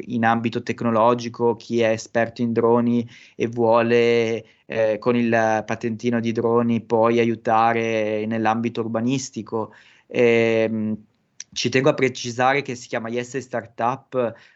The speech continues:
ma non dobbiamo pensare delle idee, eh, super tecnologiche o proprio di startup stile Silicon Valley. Possono essere anche delle attività classiche.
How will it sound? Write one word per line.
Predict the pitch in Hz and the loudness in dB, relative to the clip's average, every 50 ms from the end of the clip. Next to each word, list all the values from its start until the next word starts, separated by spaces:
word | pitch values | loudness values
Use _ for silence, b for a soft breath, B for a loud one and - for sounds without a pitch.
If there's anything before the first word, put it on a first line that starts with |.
| B | B
ma | B 117 | B -4
non | 120 120 120 120 | -2 -2 -2 -4
dobbiamo | 120 120 123 127 131 143 135 123 | -4 -2 0 0 0 0 -2 -4
pensare | - 127 123 120 123 - 123 113 113 117 113 117 | -4 -6 -6 -6 -8 -4 -2 0 0 0 0 -2
delle | 117 113 110 110 110 | -4 -4 -4 -4 -6
idee, | 107 104 110 107 107 110 110 113 113 113 113 113 104 - | -6 -4 -4 -2 -2 0 0 0 0 0 -2 -2 -4 -6
eh, | - - 107 104 107 107 104 107 104 104 104 101 104 | -6 -4 -2 0 0 0 0 0 0 0 0 -2 -4
super | 104 - - 120 117 - 120 117 | -6 -8 -10 -8 -2 -2 -2 -2
tecnologiche | - - - - 120 113 110 110 110 117 120 117 117 110 - 113 | -2 -8 -8 -6 -4 -2 2 2 4 2 2 0 -4 -6 -6 -6
o | 107 | -4
proprio | 110 110 101 117 117 | -4 -6 -6 -6 -8
di | 110 | -8
startup | 101 - - - 110 107 107 104 - 104 104 110 107 - - - 113 110 107 104 B B B B | -8 -10 -4 -4 -4 -4 -4 -4 0 2 2 2 2 -2 -8 -6 -4 -4 -4 -4 B B B B
stile | B - - - 123 120 117 | B -14 -6 -4 0 0 -2
Silicon | 110 - 120 117 117 117 120 117 113 | -2 -4 -8 -8 -8 -6 -6 -6 -4
Valley. | 113 110 107 104 104 104 107 104 | 0 2 2 2 2 0 -4 -6
Possono | 107 123 123 - 131 139 | -8 -10 -10 -8 -6 -6
essere | 143 143 - 156 | -4 -2 -2 -4
anche | 151 147 165 | -2 -2 -4
delle | 151 131 120 | -2 0 -2
attività | 110 113 - 123 117 120 120 127 123 120 | -2 -2 -2 -2 -2 -2 0 0 -2 -2
classiche. | - 117 98 92 98 - - - 139 123 - 135 143 165 165 | -2 -2 -2 -2 -2 -4 -6 -10 -10 -8 -4 -2 -4 -4 -4